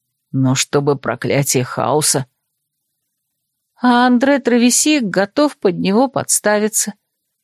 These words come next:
пробормотала я и, вспомнив, в каких муках умирал оборотень из Атриума, вздрогнула. «Так», решительно сказал Сайрус.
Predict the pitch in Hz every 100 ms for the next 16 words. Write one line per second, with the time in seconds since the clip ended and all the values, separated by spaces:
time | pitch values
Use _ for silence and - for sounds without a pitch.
0 | _ 214 208 196 196 196 202 185 190 240
1 | 202 - - 240 202 175 - 180 214 208
2 | 202 233 240 151 - - 180 185 208 -
3 | 196 196 170 165 170 170 226 247 185 175
4 | 170 165 170 220 170 131 123 127 _ _
5 | _ _ _ _ _ _ _ _ 151 151
6 | 151 151 147 135 - - _ _ _ -
7 | 185 196 240 208 185 175 170 180 175 170
8 | - 165 135 139 -